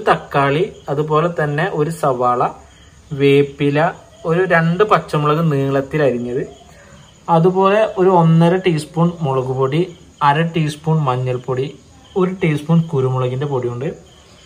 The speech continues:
പിന്നെ ഇത് നമ്മളെ ഇഞ്ചി പേസ്റ്റ് ആണ്.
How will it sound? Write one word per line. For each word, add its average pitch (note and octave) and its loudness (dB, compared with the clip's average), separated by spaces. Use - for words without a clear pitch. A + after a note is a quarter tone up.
പിന്നെ A3+ -6
ഇത് B3 0
നമ്മളെ A3+ -2
ഇഞ്ചി F3+ 0
പേസ്റ്റ് C3+ -2
ആണ്. B2+ -2